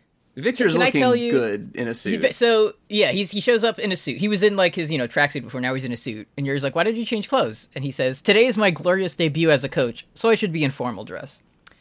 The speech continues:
Speaker 2: Can I tell you my most boomer sports tendency?
Speaker 1: Are you, are you, like, Bel-, Belichick pilled, where you,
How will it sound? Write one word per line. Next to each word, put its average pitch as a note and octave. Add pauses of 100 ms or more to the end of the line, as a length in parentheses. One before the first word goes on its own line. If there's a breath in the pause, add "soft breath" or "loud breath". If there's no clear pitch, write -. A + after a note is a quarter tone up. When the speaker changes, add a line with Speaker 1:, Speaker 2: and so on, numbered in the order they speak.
(580 soft breath)
Speaker 2:
Can G#3
I G#3+
tell G#3
you G#3
my D#3+
most C#3+
boomer C#3+
sports -
tendency? F3 (880)
Speaker 1:
Are C#3
you, C#3
are C3+
you, C3
like, B2
Bel-, B2
Belichick A#2+
pilled, C3+
where A#2+
you, A2+